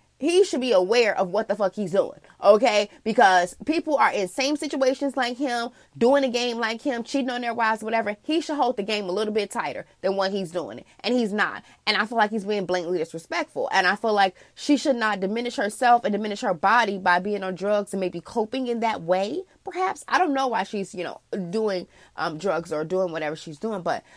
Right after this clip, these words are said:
I just feel like if that's one of the reasons, girl, clip that shit, okay? Because, huh,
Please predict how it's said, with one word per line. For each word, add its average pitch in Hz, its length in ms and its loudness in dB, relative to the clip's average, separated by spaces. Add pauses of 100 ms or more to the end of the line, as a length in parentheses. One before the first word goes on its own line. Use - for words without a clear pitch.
(100)
I 214 100 2
just 196 140 -2
feel 214 80 -2
like 170 100 0
if 160 160 0
that's 214 240 4
one 311 140 0
of 311 60 0
the 311 60 -2
reasons, 311 400 -4
girl, 208 200 2
clip 320 300 -6
that 247 200 2
shit, 160 400 0
okay? 262 420 4 (220)
Because, 202 760 12 (120)
huh, - 160 12